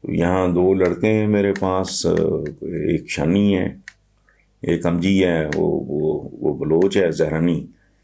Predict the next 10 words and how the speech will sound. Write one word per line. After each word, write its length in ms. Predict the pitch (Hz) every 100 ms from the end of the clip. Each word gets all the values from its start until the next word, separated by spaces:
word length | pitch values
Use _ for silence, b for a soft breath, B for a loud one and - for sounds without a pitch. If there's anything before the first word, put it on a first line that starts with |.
| B - _ -
दूसरा 320 | 80 80 85
बच्चा 360 | 82 78 - 76
क्रिश्चियन 560 | - - - - 98
है। 120 | 98 98
तो 80 |
यहाँ 420 | 90 82 92 98 87
दो 260 | 85 98
bedroom, 600 | 90 80 76 101 107 110 - -
एक 340 | 82 85 - 87
ये 280 | 85 80